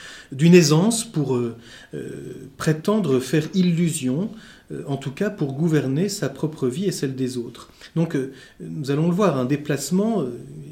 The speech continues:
et c'est ça qui va provoquer, euh, ce qu'on a appelé, ce qu'on, ce qu'on peut à juste titre caractériser comme la révolution socratique, Socrate étant celui qui va,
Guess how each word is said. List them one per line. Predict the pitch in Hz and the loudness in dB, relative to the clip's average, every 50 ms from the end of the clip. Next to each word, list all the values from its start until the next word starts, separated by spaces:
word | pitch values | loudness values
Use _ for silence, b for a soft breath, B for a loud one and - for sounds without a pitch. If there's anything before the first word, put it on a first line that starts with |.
| 156 | -14
et | 151 | -12
c'est | - - | -10 -10
ça | 147 - 196 185 | -6 -4 -4 -4
qui | 190 - | -4 -2
va | 127 135 | -4 -4
provoquer, | 127 - - 160 143 131 127 131 - 214 220 208 156 | -4 -2 -2 -2 0 0 0 -2 -2 -4 0 0 0
euh, | 123 | 0
ce | 120 - | 0 -4
qu'on | - - - 139 127 120 | -8 -8 -6 -4 -4 -4
a | 113 | -6
appelé, | 107 110 - 120 - - - 180 240 240 165 117 | -8 -10 -12 -14 -12 -6 -4 -2 -2 -2 -2 -4
ce | - - | -6 -10
qu'on, | - - 117 120 - B B B B B B | -10 -10 -12 -12 -12 B B B B B B
ce | B - - | B -18 -12
qu'on | - 127 | -12 -12
peut | 123 - - 143 | -10 -4 -2 -2
à | 123 | -2
juste | 120 127 139 135 - - 117 - | -2 -4 -6 -8 -4 -6 -6 -4
titre | - 196 190 - - - | -4 -6 -6 -6 -8 -10
caractériser | - - 135 131 131 127 - 127 120 127 147 196 196 | -6 -6 -4 -4 -4 -6 -6 -4 -4 -2 -2 -2 -4
comme | - 160 135 135 | -2 -2 0 0
la | 131 131 135 139 127 | 0 0 -2 -4 -2
révolution | 127 135 131 135 135 127 131 131 - - 190 | -2 -2 0 0 -2 -2 -2 -6 -4 -4 -2
socratique, | 185 - 139 - - - 131 - - - 262 262 - 160 131 - B B B B B B B | -2 -2 -4 -6 -6 -10 -8 -4 0 0 0 0 0 -4 -4 -4 B B B B B B B
Socrate | B - - 151 151 147 - 185 180 180 | B -6 -4 -4 -4 -2 0 0 0 2
étant | 156 143 147 147 139 | 0 -2 -2 -2 -2
celui | 135 - 147 143 185 214 | -2 -2 -2 -2 -2 -4
qui | - - 160 | -4 -4 -6
va, | 147 131 143 139 127 127 B | -2 0 2 0 0 0 B